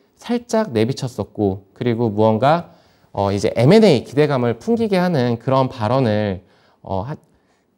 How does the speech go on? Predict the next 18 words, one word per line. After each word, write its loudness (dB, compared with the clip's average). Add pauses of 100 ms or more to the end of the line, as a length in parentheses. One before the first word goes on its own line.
(200)
그 2
부사장-, 0
부회장이 2
했었는데, 0 (1300)
자, 2
그렇다라면은 6
이제 2
삼성전자까지도 2
가세를 2
아리백에 0
가입을 -4
한다라고 -2
하면은 -4 (320)
우리나라 4
산업에서 -2 (160)
신재생 -2
에너지 0
산업이 -2